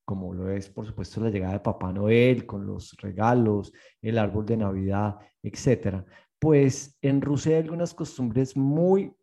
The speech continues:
particulares y muy peculiares que llaman la atención.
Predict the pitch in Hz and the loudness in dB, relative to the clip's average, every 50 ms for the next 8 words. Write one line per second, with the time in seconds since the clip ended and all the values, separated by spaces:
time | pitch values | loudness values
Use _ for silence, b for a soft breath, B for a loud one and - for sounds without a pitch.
0 | _ - 143 135 131 - - - _ - 127 117 - - - 110 110 117 110 107 | _ -2 -2 -2 -2 -2 -8 -12 _ -4 -4 -4 -4 -4 -2 0 2 2 2 2
1 | 98 98 90 - - _ - 117 113 113 113 117 117 117 - 143 135 - - 160 | 0 -2 -6 -6 -12 _ -6 -4 -4 -2 -2 -4 -6 -4 -2 -4 -4 -2 -4 -2
2 | 151 151 131 113 120 123 - - b b b b b _ - 156 165 165 - - | 0 2 2 2 0 -4 -8 -12 b b b b b _ -8 -6 -6 -6 -8 -12
3 | - _ _ _ - 113 120 110 104 110 110 107 110 110 107 101 - - 104 98 | -18 _ _ _ -4 -2 -2 -2 0 -2 -4 -4 -4 -4 -4 -6 -8 -10 -12 -12
4 | 95 92 - - - 98 - | -10 -12 -14 -10 -10 -10 -10